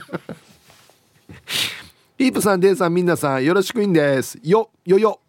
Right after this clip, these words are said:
よ。はい。いいですね。はい、こんにちは。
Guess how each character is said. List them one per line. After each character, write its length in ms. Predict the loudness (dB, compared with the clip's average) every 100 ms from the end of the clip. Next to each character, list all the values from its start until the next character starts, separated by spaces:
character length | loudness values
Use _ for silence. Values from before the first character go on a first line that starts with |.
| _ -8
よ。 440 | 0 2 2 0 -6 _ _ _ _ _
は 80 | -12
い。 80 | -12 _ _ _ _ _ -12
い 80 | -8
い 20 |
で 100 | -6
す 140 | -6
ね。 220 | -6 -6 -6
は 160 | -8 -8
い、 60 |
こ 100 | -6
ん 40 | -8
に 40 |
ち 80 | -4
は。 220 | -2 -2